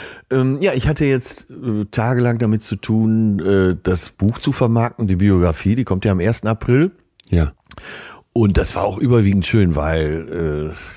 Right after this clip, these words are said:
Speaker 1: äh, ja, ganz viele Redakteure, Moderatoren und, äh, auch Journalisten das Buch wirklich gelesen haben und auch wir-, die wollten's eigentlich querlesen und wirklich begeistert sind. Und das tut natürlich
Speaker 2: Geil.
Speaker 1: gut, das kennst du ja
Speaker 2: Ja.
Speaker 1: von deinem letzten Buch,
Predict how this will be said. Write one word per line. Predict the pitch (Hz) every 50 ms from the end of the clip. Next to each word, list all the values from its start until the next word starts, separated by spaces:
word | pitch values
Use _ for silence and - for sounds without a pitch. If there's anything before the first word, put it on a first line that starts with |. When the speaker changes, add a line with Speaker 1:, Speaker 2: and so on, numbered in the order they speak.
| -
Speaker 1:
äh, | - 78
ja, | 82 80 80
ganz | 76 71 73 87 90 98 107 120 - -
viele | - - 117 104 90 92 78
Redakteure, | 92 92 92 85 - - 90 87 90 92 87 87 85
Moderatoren | 85 87 85 85 71 78 82 80 - - 85 87 90 90 85 85 85 82 82 80
und, | 64 - 85 85 78 78 80 76 73 - - - - - -
äh, | 87 76 71 76 73 71 73 71 69 - - -
auch | - 76 73 73 71 - - - - - - - - - - - - - - - -
Journalisten | - 101 101 95 92 104 127 - - - 101
das | 98 -
Buch | 123 120 92
wirklich | 95 151 - - 135 -
gelesen | - 117 - - 143 147 131
haben | 131 139 139
und | 113 113 104 - - -
auch | - 107 98 101 98
wir-, | 98 127 -
die | 110 98 110 110 101
wollten's | 90 107 147 190 175 165 - 135
eigentlich | 127 135 135 127 -
querlesen | - 117 107 117 131 135 139 135 120 -
und | - 120 98 85
wirklich | 95 151 - - 143 123 -
begeistert | - 90 87 80 82 85 - - 71 -
sind. | - 69 65 57 - -
Und | - 92 85
das | 107 117 -
tut | - 151 143 - - -
natürlich | - 117 110 - 127 107 85
Speaker 2:
Geil. | 78 73 -
Speaker 1:
gut, | - 80
das | 80 -
kennst | - 104 101 104 -
du | 104
ja | 92
Speaker 2:
Ja. | 90 78
Speaker 1:
von | - 87
deinem | 90 92 95 101
letzten | 98 104 - - - 104
Buch, | 92 95 98 - -